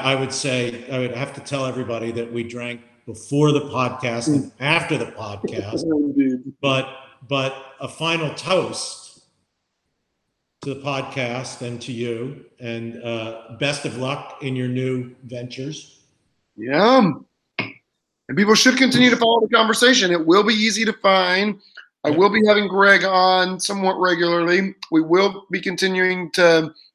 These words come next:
Speaker 2: look at public policy issues and questions of meaning and questions of policy.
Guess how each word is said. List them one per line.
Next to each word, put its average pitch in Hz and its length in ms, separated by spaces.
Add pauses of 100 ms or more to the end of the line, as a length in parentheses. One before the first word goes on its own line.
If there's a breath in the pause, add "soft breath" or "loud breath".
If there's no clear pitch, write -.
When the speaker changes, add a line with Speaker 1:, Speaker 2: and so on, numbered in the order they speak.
(160)
Speaker 2:
look 180 160
at 185 160
public 185 300
policy 180 420
issues 185 460
and 165 160
questions 170 360
of 151 60
meaning 180 680
and 151 180
questions 170 400
of 156 100
policy. 175 800